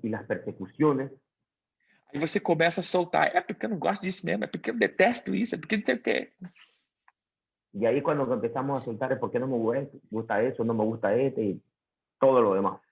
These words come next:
Speaker 2: Ou seja, na verdade, essas provações foi os verdugos botando pra fora o que estava oculto dentro do teu coração.
Speaker 1: En realidad,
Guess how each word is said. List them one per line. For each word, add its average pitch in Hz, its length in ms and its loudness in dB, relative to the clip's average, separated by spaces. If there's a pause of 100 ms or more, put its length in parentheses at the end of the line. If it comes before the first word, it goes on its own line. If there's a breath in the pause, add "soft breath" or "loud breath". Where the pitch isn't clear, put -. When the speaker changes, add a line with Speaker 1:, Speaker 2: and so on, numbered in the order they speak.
(760 loud breath)
Speaker 2:
Ou 143 120 2
seja, 131 400 0 (240 loud breath)
na 131 120 4
verdade, 143 580 2
essas 143 280 -2
provações 151 920 -4 (220 soft breath)
foi 165 160 2
os 160 160 -2
verdugos 180 640 2
botando 151 400 2
pra 139 180 2
fora - 640 2
o 143 100 -10
que 170 100 -6
estava 160 280 0
oculto 175 340 -8
dentro 156 260 -4
do 151 100 -2
teu 151 140 -2
coração. 143 540 -4 (1600 soft breath)
Speaker 1:
En 123 240 4
realidad, 120 500 4